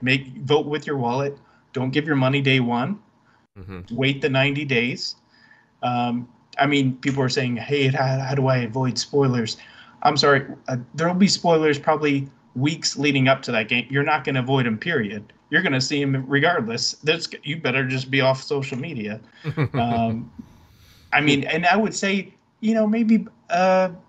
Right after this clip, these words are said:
Speaker 1: play it, you know, run through the campaign. It's a s-, and it's, this is a different game, like, in the sense that it's an open world, and there's gonna be so much more content.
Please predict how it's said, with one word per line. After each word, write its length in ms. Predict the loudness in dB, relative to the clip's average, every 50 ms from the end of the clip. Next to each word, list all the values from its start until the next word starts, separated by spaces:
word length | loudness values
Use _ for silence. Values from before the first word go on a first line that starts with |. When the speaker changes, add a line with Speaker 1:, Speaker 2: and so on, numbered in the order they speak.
| _ _ _ _ _ _ -20 _ -20
Speaker 1:
play 300 | -6 -2 -2 0 0 0
it, 140 | -2 -4 -8 -10
you 140 | -10 -4 -2
know, 280 | 0 0 0 -2 -4 -6 _ _ _ 0
run 180 | 2 4 4 4
through 120 | 4 2 2
the 80 | 2
campaign. 580 | 2 2 2 2 2 2 2 2 2 2 0 -4
It's 220 | -6 -6 -4 -2 -2
a 40 |
s-, 180 | -2 -2 -4 -2
and 220 | 0 2 4 4
it's, 160 | 2 2 -4 -10 -4
this 220 | -2 0 0 2 0
is 140 | 0 -2 -2
a 20 | -4
different 580 | -2 -2 -2 -2 -2 -2 -4 -4 -4 -6 0
game, 420 | 2 2 4 4 2 0 -2 -2 -2
like, 240 | -4 -4 -6 -10 -14 -10
in 220 | -6 -4 -2 -2
the 100 | -2 -2
sense 360 | -2 -2 0 0 0 0 0 0
that 120 | 0 0
it's 140 | 0 -4 -6
an 80 | -10 -4 0
open 400 | 0 0 2 2 0 0 0 0
world, 420 | 0 2 2 4 2 2 0 -2 -8 -16 _ -20 _ _ _ _ _ _ _ _ _ _ _ _ _ -10 -8
and 120 | -2 2
there's 200 | 2 2 2 2
gonna 140 | 2 2 2
be 100 | 2 2
so 200 | 0 0 -2 -2
much 180 | -2 -2 -4 -2
more 140 | -4 -6 -6
content. 560 | -2 2 2 4 4 4 4 4 2 2 0